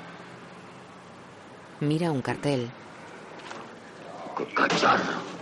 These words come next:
Speaker 1: Patea la puerta del ascensor y sube por la escalera. Una mujer está en un descansillo. Llega Frank.
Speaker 2: Oh, señora Donaghy.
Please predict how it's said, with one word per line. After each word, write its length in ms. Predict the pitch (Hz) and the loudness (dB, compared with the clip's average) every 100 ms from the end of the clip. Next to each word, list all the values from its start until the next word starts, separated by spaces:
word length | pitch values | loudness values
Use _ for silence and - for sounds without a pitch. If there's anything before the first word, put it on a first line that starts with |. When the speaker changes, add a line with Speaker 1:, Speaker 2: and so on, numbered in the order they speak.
| - | 0
Speaker 1:
Patea 300 | 135 147 156 | 4 4 4
la 100 | 156 | 4
puerta 300 | 156 160 165 | 2 2 4
del 140 | 139 | 4
ascensor 520 | 127 - 117 - 165 | 2 2 0 2 2
y 60 | 175 | 2
sube 280 | - 123 117 | 2 4 4
por 140 | 120 | 4
la 100 | 120 | 2
escalera. 580 | 117 135 127 127 113 113 - - - - | 2 2 4 4 2 -2 -6 -12 -12 2
Una 160 | 170 175 | 6 6
mujer 300 | 165 180 175 | 4 2 2
está 220 | 147 143 | 4 4
en 100 | 123 | 4
un 100 | 117 | 4
descansillo. 760 | 117 - 120 - 135 - 113 110 - | 2 2 2 4 2 2 -2 -2 0
Llega 240 | 123 156 160 | 4 4 2
Frank. 420 | - 113 104 - - - - - - - - - - - - - - | 0 0 -2 -6 -10 -16 -18 -18 -18 -20 -20 -20 -20 -20 -20 -10 0
Speaker 2:
Oh, 180 | 160 - - - | 0 2 -4 -4
señora 400 | - 123 117 147 | 0 2 4 4
Donaghy. 560 | 113 127 107 101 104 | 4 2 2 0 0